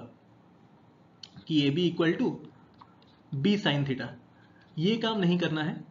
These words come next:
ठीक है? ये काम ऐसे नहीं करना है, डायरेक्टली आपको लिखना है रिजल्ट,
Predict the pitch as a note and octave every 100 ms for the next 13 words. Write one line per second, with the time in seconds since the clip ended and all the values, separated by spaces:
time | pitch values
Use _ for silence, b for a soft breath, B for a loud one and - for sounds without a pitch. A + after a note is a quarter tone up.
0 | - D3+ E3 C#3+ - C#3+ D3+ F#3 F#3 F#3+
1 | D#3+ D3 G3 F3 F3+ F3+ D#3+ D#3+ G#3 -
2 | B B B C#3+ C#3+ F3 A#3+ B3+ B3 A3+
3 | F#3 G#3 D#3+ D3+ D3 C3+ A#2+ A#2